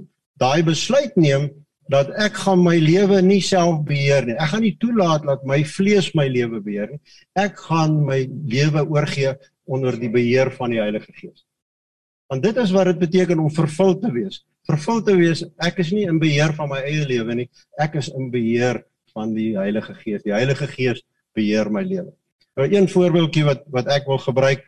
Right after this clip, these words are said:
is, ehm, uh, jy weet, 'n vliegtuig, meeste vliegtuie, nou die groter vliegtuie het mos, uh, twee controllers. Vir die loods, of die kaptein, of vir sy co-pilot, of wat hulle noem hom deesdae, sien ek hulle noem hom first officer.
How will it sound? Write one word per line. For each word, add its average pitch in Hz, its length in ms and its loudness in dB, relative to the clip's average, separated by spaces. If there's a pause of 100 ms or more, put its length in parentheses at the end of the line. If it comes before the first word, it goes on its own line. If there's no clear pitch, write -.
(380)
is, 127 240 -2
ehm, 127 380 2 (440)
uh, 120 640 2
jy 170 120 2
weet, 208 100 0
'n 202 80 -2
vliegtuig, 165 440 0
meeste 180 300 0
vliegtuie, 175 420 0
nou 143 120 2
die 147 120 0
groter 180 400 2
vliegtuie 147 520 2 (400)
het 131 260 -2
mos, 143 400 0
uh, 135 300 4 (580)
twee 180 200 4
controllers. 135 760 0 (300)
Vir 123 160 -4
die 123 360 0
loods, 180 600 0
of - 140 -18
die - 80 -10
kaptein, 180 760 0 (200)
of 123 260 -6
vir 123 220 -2
sy 123 220 0
co-pilot, 139 760 2
of 101 220 -8
wat - 140 -10
hulle 113 120 -2
noem 123 200 0
hom 120 80 0
deesdae, 117 440 -2
sien 120 200 -10
ek 110 80 -10
hulle 110 160 -6
noem 113 180 -4
hom 110 240 -4
first 127 300 -2
officer. - 400 -8